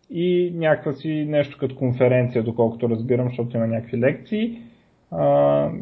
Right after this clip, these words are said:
естествено, всеки ходи на каквото реши. А, и ако сте там,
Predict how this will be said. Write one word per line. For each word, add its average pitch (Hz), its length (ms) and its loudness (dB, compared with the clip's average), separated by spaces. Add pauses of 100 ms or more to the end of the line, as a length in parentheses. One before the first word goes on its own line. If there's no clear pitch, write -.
(380)
естествено, 123 420 0
всеки 117 260 -2
ходи 117 280 2
на 110 100 0
каквото 117 320 -6
реши. 190 480 0 (760)
А, 147 680 4 (260)
и 156 180 2
ако 139 260 4
сте 123 260 -4
там, 170 460 2